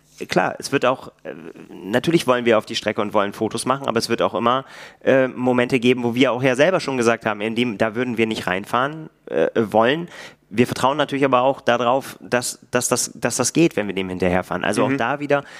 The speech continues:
Speaker 1: ist es, glaub ich, zwingend notwendig, dass das geregelt wird. Dass, dass einfach klar ist, wie kann so ein Lime-, so, sowas dann aussehen und wer darf dann eben noch mit auf die Strecke. Eine Entscheidung, die zum Beispiel ja gefallen ist, ist, dass es keine, äh, mobilen Mechaniker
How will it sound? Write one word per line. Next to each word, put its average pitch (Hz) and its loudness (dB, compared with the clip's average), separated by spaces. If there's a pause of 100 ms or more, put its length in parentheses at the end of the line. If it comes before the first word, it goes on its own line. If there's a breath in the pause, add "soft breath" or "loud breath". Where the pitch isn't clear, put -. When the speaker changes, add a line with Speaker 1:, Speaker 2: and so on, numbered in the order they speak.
(320 loud breath)
Speaker 1:
ist 135 2
es, 123 0
glaub 123 2
ich, 127 -8
zwingend 151 0
notwendig, 139 2
dass 131 2
das 131 2
geregelt 139 0
wird. 92 -4 (160)
Dass, - -2
dass 117 -2
einfach 127 -2
klar 131 0
ist, - -6 (220 loud breath)
wie 120 -4
kann 131 0
so 127 -6
ein 131 -4
Lime-, 131 -2 (320)
so, 120 -4
sowas 123 2
dann 123 0
aussehen 107 0
und 92 -4
wer 104 4
darf 113 -2
dann 131 -2
eben 131 -4
noch 143 0
mit 107 -2
auf - -8
die - -14
Strecke. - -6 (260 loud breath)
Eine 123 0
Entscheidung, 135 -2
die 127 -6
zum - -4
Beispiel 120 2
ja 120 6
gefallen 113 -4
ist, - -6
ist, - 0
dass 117 2
es 117 0
keine, 135 0 (320 loud breath)
äh, 123 2
mobilen 127 2
Mechaniker 139 -2